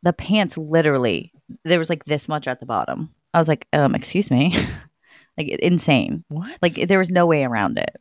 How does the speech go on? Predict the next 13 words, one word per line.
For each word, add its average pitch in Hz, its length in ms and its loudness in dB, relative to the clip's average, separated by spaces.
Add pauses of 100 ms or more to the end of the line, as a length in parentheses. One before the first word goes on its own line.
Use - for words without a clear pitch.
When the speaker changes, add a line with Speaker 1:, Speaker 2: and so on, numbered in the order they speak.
Speaker 2:
Yeah. 139 180 4
Speaker 1:
So 135 500 2
I 147 100 4
brought 151 200 4
it 143 60 -2
back. 117 320 4
They 139 80 2
didn't 139 160 2
have 139 120 4
any 127 140 6
smaller 87 300 2
sizes. - 420 -4
So 277 400 2